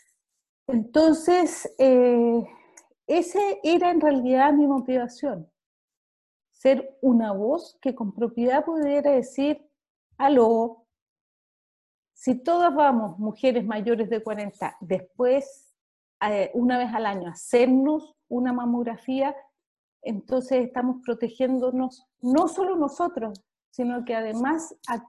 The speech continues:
todo nuestro entorno, a toda nuestra familia. Porque hoy día, cada año hay dos mil familias que se quedan sin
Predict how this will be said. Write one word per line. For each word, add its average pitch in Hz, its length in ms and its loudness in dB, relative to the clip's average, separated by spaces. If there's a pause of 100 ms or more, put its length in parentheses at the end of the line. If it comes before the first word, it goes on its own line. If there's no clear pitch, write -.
todo 370 320 -2
nuestro 370 300 -10
entorno, 220 680 -4 (120)
a 214 100 -8 (280)
toda 311 300 4
nuestra 294 380 -2
familia. 196 520 -10 (1080)
Porque 247 280 0
hoy 262 140 6
día, 339 460 0 (760)
cada 311 380 4
año 320 280 2 (260)
hay 254 240 2
dos 220 240 2
mil 330 360 0
familias 277 640 -2
que 262 100 -10
se 247 220 -14
quedan 269 340 -4
sin 269 480 -4